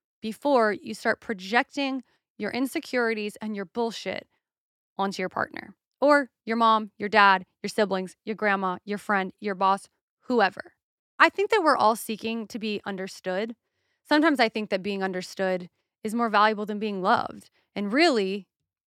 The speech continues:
love kind of is being understood. We all want that.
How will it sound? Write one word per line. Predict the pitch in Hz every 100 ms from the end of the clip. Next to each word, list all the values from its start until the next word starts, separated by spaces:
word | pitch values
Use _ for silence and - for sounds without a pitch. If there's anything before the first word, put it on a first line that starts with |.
| _ _ _ _ _ -
love | 208 254 320
kind | - 339 294
of | 220
is | 320 247 196
being | 185 180 -
understood. | - - - - - - - _ _ _ _ _ _ _ -
We | 349
all | 339 233
want | 185 175
that. | 185 214